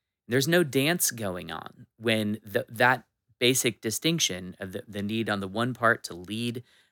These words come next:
and on the other part to, you know, with, with all of her strength, um, and, and giftedness to follow. Uh, it's when we lose that, that there, there really isn't a beautiful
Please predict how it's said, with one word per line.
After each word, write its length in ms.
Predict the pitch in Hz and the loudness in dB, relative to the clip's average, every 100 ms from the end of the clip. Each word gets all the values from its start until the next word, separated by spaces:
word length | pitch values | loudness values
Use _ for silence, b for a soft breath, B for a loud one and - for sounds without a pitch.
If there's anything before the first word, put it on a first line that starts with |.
| _ | _
and 100 | 98 | -4
on 100 | 98 | -2
the 140 | 95 | 0
other 160 | 113 131 | 2 2
part 420 | - 98 87 - | 2 0 0 -2
to, 520 | - 117 98 71 80 - | -4 -2 -4 -6 -10 -16
you 100 | 110 | -10
know, 80 | 101 | -8
with, 200 | 92 95 - | -8 -10 -12
with 140 | 110 104 | -12 -6
all 220 | 101 101 | -2 -2
of 80 | 98 | -2
her 140 | 98 | -2
strength, 540 | 92 - 113 98 90 - _ _ _ _ _ | 0 2 0 0 -6 -16 _ _ _ _ _
um, 380 | 98 90 85 92 _ | -4 -4 -6 -12 _
and, 160 | 107 95 | -8 -8
and 140 | 95 | -6
giftedness 560 | 98 104 107 90 90 - | -6 -4 -6 -6 -6 -8
to 80 | - | -6
follow. 540 | - 113 127 87 90 _ _ _ _ _ _ | 0 2 2 0 -6 _ _ _ _ _ _
Uh, 60 | 85 - - _ | -16 -16 -20 _
it's 160 | - | -4
when 120 | 123 120 | -2 0
we 120 | 113 | 0
lose 300 | 104 120 98 | 0 0 0
that, 240 | 123 120 | 0 0
that 140 | 104 101 | -2 -4
there, 160 | 104 | -4
there 180 | 98 101 | -2 -4
really 320 | 101 107 101 | -2 0 0
isn't 440 | 98 101 98 92 - - | -2 -4 -6 -8 -12 -14
a 80 | |
beautiful 640 | 95 107 104 98 101 95 | -6 -2 -2 -2 -2 -2